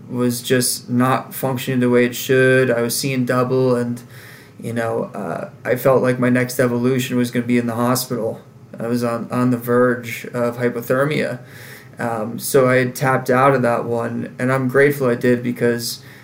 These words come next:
I came home, I learned from it, and something Unbeatable Mind has taught me is, you know, they don't call 'em wins and losses, they're wins and lessons.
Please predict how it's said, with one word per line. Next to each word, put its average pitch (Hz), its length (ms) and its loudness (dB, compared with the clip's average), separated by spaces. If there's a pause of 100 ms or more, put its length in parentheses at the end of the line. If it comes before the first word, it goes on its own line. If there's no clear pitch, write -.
(120)
I 123 80 -4
came 156 240 2
home, 143 340 4
I 135 80 2
learned 139 400 4
from 123 240 2
it, 123 200 4
and 120 420 -4 (220)
something 170 260 2
Unbeatable 143 440 4
Mind 135 340 2
has 127 120 -2
taught 127 300 0
me 139 340 2
is, 123 380 -2
you 123 60 2
know, 123 120 2
they 123 120 2
don't - 400 0
call 139 300 0
'em 120 380 0 (460)
wins 135 300 4
and 123 140 4
losses, 120 520 0
they're 123 140 0
wins 135 320 2
and 117 200 0
lessons. 117 880 -6